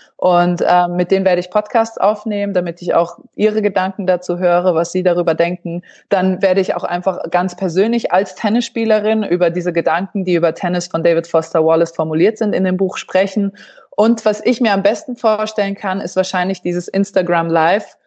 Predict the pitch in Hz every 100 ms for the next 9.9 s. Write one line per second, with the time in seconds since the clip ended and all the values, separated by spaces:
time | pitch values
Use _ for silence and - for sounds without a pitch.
0 | _ - 180 180 185 185 185 190 214 202
1 | 202 - 185 190 214 180 180 170 170 185
2 | 180 - 170 160 - 180 175 - 165 160
3 | - 185 196 170 160 175 165 165 156 151
4 | 165 175 185 190 190 185 - _ - 180
5 | 180 208 208 208 208 202 190 190 _ _
6 | _ _ - 240 247 247 - 196 190 196
7 | 214 180 - 180 - 175 - 160 165 160
8 | 175 165 175 190 202 202 180 - - 175
9 | 196 208 180 190 196 202 202 196